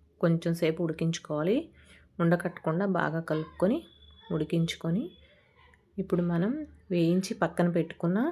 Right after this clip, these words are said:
జీడిపప్పు, కిస్మిస్ కూడా వేసి ఒకసారి బాగా కలుపుకొని,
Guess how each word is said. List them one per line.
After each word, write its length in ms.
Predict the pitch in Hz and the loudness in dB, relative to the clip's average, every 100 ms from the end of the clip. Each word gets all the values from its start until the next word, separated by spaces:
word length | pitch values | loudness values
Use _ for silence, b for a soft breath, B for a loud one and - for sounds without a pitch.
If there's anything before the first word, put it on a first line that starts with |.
| - _ _ _ _ | -4 _ _ _ _
జీడిపప్పు, 640 | 160 165 170 165 165 165 196 | -6 0 2 2 -2 -2 -2
కిస్మిస్ 440 | 196 170 - 165 - | -2 -4 -4 -6 -4
కూడా 260 | - 170 170 | -2 0 0
వేసి 400 | 156 160 - 330 392 b b b b b | -4 -6 -4 -4 -4 b b b b b
ఒకసారి 420 | - - 170 170 | -12 0 0 0
బాగా 340 | 165 160 165 | -2 -2 -4
కలుపుకొని, 640 | 170 151 160 - - 165 | -2 -4 -4 -6 -2 0